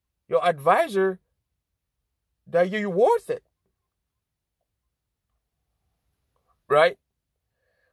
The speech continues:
We can't just sit and wish and just talk and wish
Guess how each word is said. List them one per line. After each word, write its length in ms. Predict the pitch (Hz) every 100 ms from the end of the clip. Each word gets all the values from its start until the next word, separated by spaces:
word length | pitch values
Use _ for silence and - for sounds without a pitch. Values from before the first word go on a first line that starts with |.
| -
We 100 | 143
can't 280 | - 233 202
just 180 | 208 -
sit 340 | - 220 233
and 200 | 170 165
wish 480 | 180 196 139 - - -
and 120 | 139
just 200 | 170 -
talk 300 | - 185 - _ -
and 200 | 139 143
wish 540 | 185 151 - - -